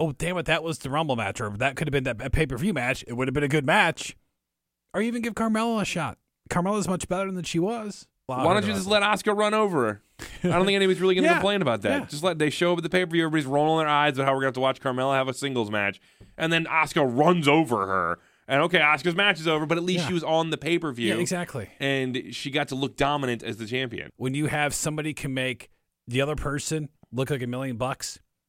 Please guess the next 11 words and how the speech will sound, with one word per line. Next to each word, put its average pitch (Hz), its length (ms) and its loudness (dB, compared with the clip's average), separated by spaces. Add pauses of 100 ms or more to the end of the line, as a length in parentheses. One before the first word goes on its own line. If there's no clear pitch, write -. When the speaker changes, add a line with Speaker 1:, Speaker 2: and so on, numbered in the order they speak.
(140)
Speaker 1:
WrestleMania 127 480 -4
five, 123 340 -4
Savage 120 380 -4
Hogan. 120 320 -6
Savage 127 500 -6
was 117 160 -8
the 120 120 -10
star 113 240 -4
of 123 80 -6
that 127 160 -6
match. 135 340 -10